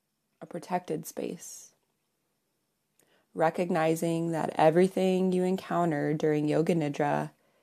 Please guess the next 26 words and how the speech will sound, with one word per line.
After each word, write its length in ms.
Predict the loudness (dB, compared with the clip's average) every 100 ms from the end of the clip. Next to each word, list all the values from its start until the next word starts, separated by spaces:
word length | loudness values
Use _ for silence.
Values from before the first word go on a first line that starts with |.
| _ _ _ -10
now 320 | -6 -4 -4
supports 600 | -4 -4 0 2 0 0
your 100 | -4
practice 760 | -2 0 0 -2 -6 -6 -12 -12
of 100 | -10
self-inquiry. 1000 | -4 -4 -2 -4 -4 -6 -6 -6 -6 -10 _ _ _ _ _ _ _ _ _ _ _ _ _ _ _ _ _ _ _ _ _ _ _ _ _ _ _ _ _
Take 280 | -6 -6 -4
a 40 | -4
few 240 | 0 2
moments 720 | 4 4 4 2 -2 -6 -10
to 140 | -6
be 160 | -2 0
aware 340 | 4 4 6
of 100 | 6
your 200 | 6 4
intention 920 | 2 0 -4 -4 -4 -4 -2 -2 -4 -8 -8
that 140 | -2
is 140 | -2
present 640 | -2 -4 -2 0 -2 -4 -4
for 80 |
your 160 | -2 -2
practice 680 | -2 -2 -2 -4 -4 -6 -8 -10
of 120 | -4
Yoga 320 | -4 -2 -2
Nidra 440 | -4 -2 -2 -2
today. 500 | -4 -4 -2 -2 -6